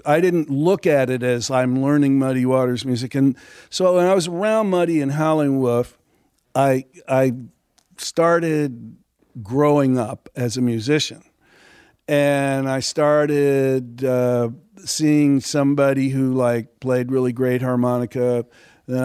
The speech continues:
I could learn some things from that. Or I saw somebody who was doing something, but I didn't see anybody playing guitar like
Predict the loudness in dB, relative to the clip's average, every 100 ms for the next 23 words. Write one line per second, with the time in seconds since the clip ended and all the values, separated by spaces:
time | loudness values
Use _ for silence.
0 | -2 -2 -2 -2 0 0 -2 -4 -2 0
1 | 0 -4 -6 -4 -4 -6 -12 -20 -20 -20
2 | _ -2 0 2 0 -2 0 0 0 -2
3 | -2 -2 -2 -4 -6 -4 -2 -2 -2 -6
4 | -12 -4 -2 -2 -2 -2 -2 0 2 2
5 | 0 -2 0 2 2 0 -2 -2 0 -2
6 | -2 0 0 2 0